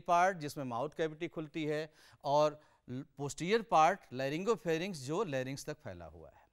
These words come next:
दोनों के लिए कॉमन पैसेज, एयर और फूड के लिए। अब सवाल उठता है कि हम सब जानते हैं कि फूड के लिए पूरा सिस्टम अलग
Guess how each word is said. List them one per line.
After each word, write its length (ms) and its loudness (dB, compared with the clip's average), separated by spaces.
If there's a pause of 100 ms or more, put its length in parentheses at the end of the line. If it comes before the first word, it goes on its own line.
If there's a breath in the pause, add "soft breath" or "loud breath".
(1040)
दोनों 340 4
के 120 0
लिए 120 4
कॉमन 340 0
पैसेज, 460 -8
एयर 240 6
और 60 6
फूड 300 -8
के 120 -12
लिए। 200 -14 (100)
अब 100 0
सवाल 300 -2
उठता 240 -2
है 100 -2
कि 80 -8
हम 80 -6
सब 200 -2
जानते 320 -2
हैं 100 -6
कि 100 -10
फूड 280 -8
के 120 -6
लिए 140 -2
पूरा 260 -4
सिस्टम 340 -8
अलग 280 -4